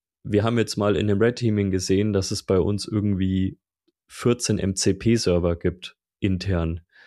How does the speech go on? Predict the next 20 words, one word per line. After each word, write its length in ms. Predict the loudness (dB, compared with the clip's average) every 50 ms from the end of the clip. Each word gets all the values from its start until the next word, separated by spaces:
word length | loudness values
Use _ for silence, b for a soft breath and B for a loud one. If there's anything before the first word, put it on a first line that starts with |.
| b b b b b _ _ _
und 320 | 0 2 2 2 0 -2 0
teilweise 460 | 2 2 4 4 2 2 2 2 0
diese 220 | 0 0 2 0
M-C-P-Server 960 | 0 0 -2 -2 -2 -2 -2 0 0 0 0 2 2 2 2 2 2 2 0 0
gar 200 | 0 0 0 2
nicht 220 | 0 -2 -2 -2
die 80 | -4 -4
Permissions 540 | -2 -2 0 0 0 0 0 -4 -4 -2 -2
benutzen, 440 | -2 0 0 0 -2 -2 -6 -4 -4
die 100 | -2 0
wir 120 | 0 0 2
sonst 360 | 2 0 0 0 -4 -6 -4
eigentlich 440 | -2 -2 0 0 -2 -4 -4 -4 -4
benutzen.“ 520 | -2 0 0 -2 -4 -4 -6 -4 -2 -2
Und 300 | 0 -2 -2 -4 -8 _
gerade 640 | -4 0 0 2 2 2 2 2 2 0 -4 -6 -12 -18 -20 _ _ _ _ -4
das 200 | -2 -2 -2 -4
extremste 580 | -6 -8 -8 -2 0 0 0 0 -2 -4 -2
Beispiel 560 | 0 2 2 2 2 0 -2 -2 -2 0 0
war, 260 | 0 2 2 0 -2